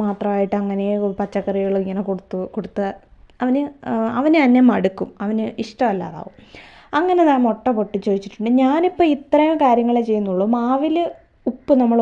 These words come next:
already ഇട്ടിട്ടുള്ളത് കൊണ്ട് ഞാൻ മുട്ടയിൽ ഉപ്പ് ചേർത്തില്ല കേട്ടോ. അപ്പോൾ എല്ലാ ഭാഗത്തോട്ടും മുട്ട ദാ ഇങ്ങനെ സ്പ്രെഡ് ചെയ്-, സ്പ്രെഡാക്കി, സ്പ്രെഡാക്കി കൊടുക്കുക കേട്ടോ. ഇങ്ങനെയൊക്കെയാണ് ഇയാളെ എന്തെങ്കിലുമൊക്കെ കഴിപ്പിക്കുന്നത് ഞാൻ. അല്ലാതെ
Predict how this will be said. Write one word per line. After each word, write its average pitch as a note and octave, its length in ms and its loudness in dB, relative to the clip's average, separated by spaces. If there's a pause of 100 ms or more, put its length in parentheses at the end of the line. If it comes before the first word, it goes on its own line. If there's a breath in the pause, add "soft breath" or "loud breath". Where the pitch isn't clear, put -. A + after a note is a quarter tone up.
already G#3+ 420 2
ഇട്ടിട്ടുള്ളത് G3+ 640 0
കൊണ്ട് F#3 160 -4 (100)
ഞാൻ A3 160 -2
മുട്ടയിൽ A#3+ 400 -2 (120)
ഉപ്പ് - 240 -6
ചേർത്തില്ല F3 520 -4
കേട്ടോ. E3+ 160 -8 (680 loud breath)
അപ്പോൾ C4 140 4 (160)
എല്ലാ A#3 380 4 (120)
ഭാഗത്തോട്ടും G3+ 640 2
മുട്ട G3 240 -4 (120)
ദാ G3 100 0 (140)
ഇങ്ങനെ F#3+ 340 -2 (1400 loud breath)
സ്പ്രെഡ് G3 380 0
ചെയ്-, G3+ 280 -2
സ്പ്രെഡാക്കി, G#3 680 0
സ്പ്രെഡാക്കി G3 680 -2
കൊടുക്കുക F#3 320 -2
കേട്ടോ. F3+ 180 -8 (600 loud breath)
ഇങ്ങനെയൊക്കെയാണ് D#4+ 640 4
ഇയാളെ C4 260 4 (160)
എന്തെങ്കിലുമൊക്കെ A#3 560 2
കഴിപ്പിക്കുന്നത് A#3 760 4 (120)
ഞാൻ. E3+ 120 -2 (260)
അല്ലാതെ E4+ 500 4